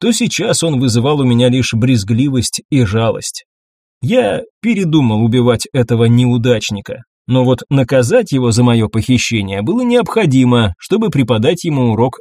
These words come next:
на будущее. Магия проклятий, замедление, замедление, замедление, ослабление, ослабление. Осторожно расходуя ману, чтобы очков магии хватило на все задуманные действия,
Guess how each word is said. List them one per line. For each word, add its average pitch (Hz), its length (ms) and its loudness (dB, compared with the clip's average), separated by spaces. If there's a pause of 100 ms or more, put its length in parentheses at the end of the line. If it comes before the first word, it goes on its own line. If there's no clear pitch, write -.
на 147 180 2
будущее. 104 760 -4 (580)
Магия 123 480 2
проклятий, 131 760 0 (140)
замедление, 139 1120 0
замедление, 143 1080 0
замедление, 147 1080 -2 (140)
ослабление, 185 1040 0
ослабление. 151 960 0 (440)
Осторожно 139 760 0
расходуя 131 680 0
ману, 139 420 2
чтобы 120 320 0
очков 123 360 -2
магии 127 400 0
хватило 123 480 0
на 117 160 2
все 120 240 -4
задуманные 117 680 2
действия, 202 640 -4